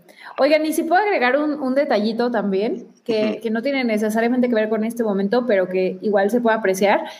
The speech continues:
Speaker 1: eh, a través de, de, de Game of Thrones y también de House of the Dragon. Si se fijan, como, bueno, ya sabemos que el, la dirección de arte generalmente está muy cuidada cuando no hay cafés, <laughs> botellas de agua, ya saben, este,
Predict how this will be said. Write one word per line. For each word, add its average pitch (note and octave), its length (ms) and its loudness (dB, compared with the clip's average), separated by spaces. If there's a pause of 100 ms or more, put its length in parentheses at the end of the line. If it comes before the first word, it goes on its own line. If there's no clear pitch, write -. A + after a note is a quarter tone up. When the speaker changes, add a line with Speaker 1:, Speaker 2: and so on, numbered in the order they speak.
(600)
Speaker 1:
eh, A3+ 280 4
a G#3+ 120 2
través G#3+ 320 2
de, A3+ 420 0
de, F#3+ 420 2
de G#3 180 0
Game A3+ 240 0
of B3 100 -2
Thrones A#3+ 340 0
y B3 120 0
también A3 260 2
de A#3+ 80 2
House A#3 240 0
of B3 100 2
the B3 100 2
Dragon. B3 500 0 (440)
Si C4 160 -6
se C4+ 100 0
fijan, D#4+ 300 -2
como, A3 280 2 (520)
bueno, A#3+ 180 0
ya C#4+ 140 2
sabemos D4 340 -2
que A#3 120 -2
el, G3 240 -2
la G#3+ 120 0
dirección G#3 400 -2
de A3+ 80 2
arte A3+ 500 -2 (140)
generalmente A3 640 0
está A#3 160 0
muy G#3 180 2
cuidada F#3+ 380 2
cuando F3+ 220 -4
no F#3 100 -2
hay F#3+ 100 0
cafés, A#3 560 0
<laughs> - 20 0
botellas A#3+ 460 4
de C4+ 120 6
agua, D#4+ 480 4 (400)
ya D4+ 100 6
saben, G4 440 2
este, C4 240 -2